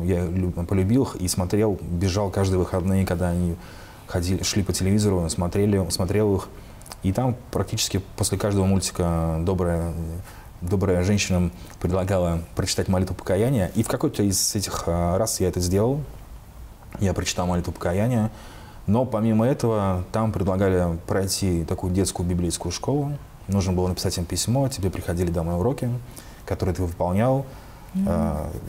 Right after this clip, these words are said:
Speaker 1: записывал ответы тщательно, да, потом отсылал обратно. И, и такая вот заочная библейская школа детская,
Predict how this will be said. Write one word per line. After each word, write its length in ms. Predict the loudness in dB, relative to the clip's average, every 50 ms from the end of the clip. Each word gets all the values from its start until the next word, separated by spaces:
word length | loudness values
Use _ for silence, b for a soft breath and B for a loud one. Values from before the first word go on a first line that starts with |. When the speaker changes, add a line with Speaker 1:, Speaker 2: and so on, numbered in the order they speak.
| -8 -6 -4
Speaker 1:
записывал 640 | -2 -2 -2 0 0 -2 0 2 2 2 2 2 2
ответы 380 | 0 0 0 0 2 2 0 -2
тщательно, 480 | 0 0 0 0 0 0 0 0 0 2
да, 100 | 0 0
потом 240 | -2 -2 -2 -2
отсылал 320 | -2 0 0 0 0 0 0
обратно. 340 | 2 2 0 0 2 2 0
И, 180 | 2 2 0
и 20 | 0
такая 300 | 0 0 2 2 0 0
вот 280 | 0 0 2 2 2
заочная 440 | 2 2 2 2 0 0 0 0 2
библейская 420 | 2 2 4 2 2 0 0 -4
школа 300 | -4 -4 0 0 0 2
детская, 500 | 4 2 2 0 -2 -2 -2 -2 -2 -2